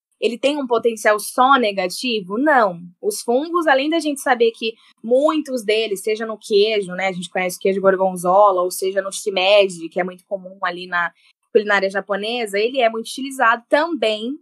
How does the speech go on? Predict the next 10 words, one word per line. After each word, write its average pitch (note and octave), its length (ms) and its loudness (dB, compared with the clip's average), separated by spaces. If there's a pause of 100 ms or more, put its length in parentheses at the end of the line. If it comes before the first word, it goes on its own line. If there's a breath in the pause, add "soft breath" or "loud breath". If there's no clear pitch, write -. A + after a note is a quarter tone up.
(140)
pra D4+ 240 4
medicamento, A3 800 -8
né? F#3 240 -6 (260)
A F#3+ 80 2
penicilina, A#3 800 0
ela C4+ 140 4
surgiu B3 440 -6
graças B3 600 2
ao D#4+ 160 -4
penicillium, D4 840 -6